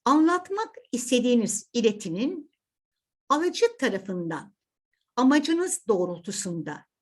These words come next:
yani iletmek istediğiniz anlamda alınabilmesidir.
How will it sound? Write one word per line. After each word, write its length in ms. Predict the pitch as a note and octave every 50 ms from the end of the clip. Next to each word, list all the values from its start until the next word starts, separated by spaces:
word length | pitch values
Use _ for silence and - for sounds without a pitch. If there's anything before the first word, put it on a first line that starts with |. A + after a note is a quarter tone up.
| _ -
yani 720 | B3+ C4 D4 C#4+ B3 G#3+ F3+ E3 G#3 C#4 D#4+ - - _ _ _ _ _ _ _ _ _ _ _ _ _ _ -
iletmek 640 | C4 C4 D4 E4 E4 E4+ - - F#4 G#4 G#4 G#4 - _ _ -
istediğiniz 760 | - - - - - A3+ A3 A#3 A#3+ A#3 A3+ G#3+ - - - - _ -
anlamda 720 | A3+ A#3+ A#3+ A3+ G3+ F3+ E3 D#3+ F3 F#3+ C4+ E4 D#4+ - _ _ -
alınabilmesidir. 1300 | A3 A3 G#3+ G#3+ A3 G#3+ G#3+ G#3 G3+ G3 F#3+ F#3 F#3+ - - D#3 - E3+ - - - - - - _